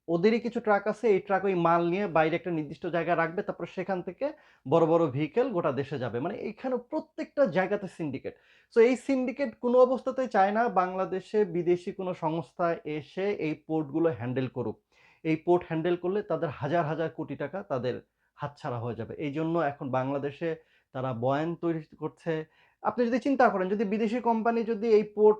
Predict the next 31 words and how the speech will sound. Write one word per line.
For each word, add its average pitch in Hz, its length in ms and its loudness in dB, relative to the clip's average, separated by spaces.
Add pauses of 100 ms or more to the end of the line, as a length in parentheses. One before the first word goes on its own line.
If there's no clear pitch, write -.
হ্যান্ডেল 180 320 0
করাতে 208 380 0
যদি 214 160 -4
বিদেশিদের 202 1160 -2
কাছে 196 220 0
বাংলাদেশ 180 400 2
বিক্রি 214 240 -2
হয়ে 214 140 4
যায়, 135 220 0
তাহলে 220 340 2
তো 214 160 0
ভাই 190 220 2
আমাদের 185 380 -2
রূপপুর 180 400 0
পারমাণবিক 165 640 2
বিদ্যুৎ 143 320 -8
কেন্দ্র, 127 300 -4
নিউক্লিয়ার 143 420 -2
পাওয়ার 135 180 2
প্ল্যান্ট, 131 280 -4
এটা 156 80 -4
তো 175 80 -6
রোসাটম 175 440 0
করছে 143 240 -6
এবং 139 140 -4
রোসাটম 175 360 -2
কয়েক 165 260 0
বছর 170 180 -2
এটা 165 120 0
পরিচালনা 156 380 -2
করবে। 113 140 -6